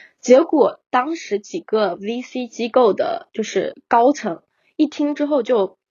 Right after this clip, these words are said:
很紧张，就去，就要把这个钱，就，就要把自己存在这个银行里面的钱给取出来，并且去跟他们的，就是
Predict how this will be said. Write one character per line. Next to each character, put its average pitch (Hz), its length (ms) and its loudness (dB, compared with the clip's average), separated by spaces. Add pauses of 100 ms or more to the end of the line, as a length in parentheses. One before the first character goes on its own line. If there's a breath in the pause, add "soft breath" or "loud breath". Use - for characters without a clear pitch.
(400)
很 220 320 -4
紧 220 240 -6
张， 196 300 -6 (500 soft breath)
就 320 180 2
去， - 320 -6 (400)
就 302 120 -2
要 285 140 2
把 - 280 -8
这 233 100 -14
个 240 80 -2
钱， 185 400 -10
就， 269 140 -4
就 - 180 -4
要 269 80 2
把 185 220 -8
自 240 160 -12
己 190 120 -10
存 190 200 -6
在 208 100 0
这 233 100 -8
个 202 180 -2
银 196 180 -6
行 226 100 -4
里 214 60 -2
面 190 60 -2
的 196 60 -2
钱 185 220 -8
给 214 100 -4
取 - 240 -4
出 - 180 -6
来， - 180 -2 (340 loud breath)
并 339 180 6
且 214 160 -4
去 233 320 -4 (220)
跟 285 240 4
他 262 300 -2
们 277 340 -2 (140)
的， - 300 -2 (400)
就 220 120 -14
是 196 300 0